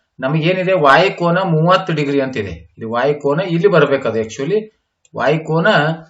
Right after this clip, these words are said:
ಎಷ್ಟಿದೆ ಅಂತಂದ್ರೆ ವಾಯು ಕೋನ ಮೂವತ್ತು ಡಿಗ್ರಿ ಇದೆ,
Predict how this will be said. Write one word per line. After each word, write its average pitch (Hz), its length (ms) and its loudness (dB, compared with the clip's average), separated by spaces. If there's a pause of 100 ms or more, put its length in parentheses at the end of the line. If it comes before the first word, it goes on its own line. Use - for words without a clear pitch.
(220)
ಎಷ್ಟಿದೆ 139 340 -2
ಅಂತಂದ್ರೆ 139 400 -2
ವಾಯು 147 300 2
ಕೋನ 156 240 -2
ಮೂವತ್ತು 160 580 0
ಡಿಗ್ರಿ 123 220 -4
ಇದೆ, 143 140 -4